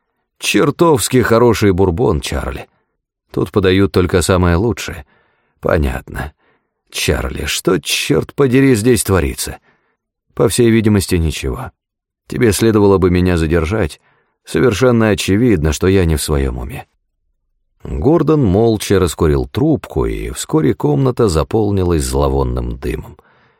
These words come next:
"Я даже спятивших не задерживаю без серьёзных причин".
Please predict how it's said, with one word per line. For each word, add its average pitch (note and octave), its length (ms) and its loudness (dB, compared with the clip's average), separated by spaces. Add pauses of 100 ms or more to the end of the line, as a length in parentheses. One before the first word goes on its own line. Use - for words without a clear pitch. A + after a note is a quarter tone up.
(440)
"Я B2+ 280 0
даже A#2+ 300 4
спятивших E2+ 840 0
не D3+ 120 0
задерживаю G#2 760 2
без D#2 180 0
серьёзных C2+ 520 -2
причин". - 440 -8